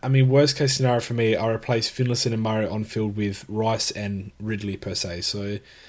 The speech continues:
I'm not losing too many points, but I am going very risky in the players I'm trading in. So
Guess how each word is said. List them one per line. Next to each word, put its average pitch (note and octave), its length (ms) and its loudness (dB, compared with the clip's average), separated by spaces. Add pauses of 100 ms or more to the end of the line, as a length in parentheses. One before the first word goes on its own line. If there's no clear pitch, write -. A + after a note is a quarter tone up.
(260)
I'm A#2+ 60 -2
not C3+ 200 4
losing B2+ 260 6
too - 180 0
many A#2+ 140 0
points, A2+ 560 -4
but - 340 -4
I A2+ 160 -2
am A2 200 -2
going G#2 340 -2
very A2+ 420 0
risky G#2+ 320 -4
in G#2+ 80 -2
the G2+ 60 -6
players G2+ 320 -6
I'm G2+ 60 -4
trading G2 320 -6
in. F2+ 140 -10
So F#2+ 300 -8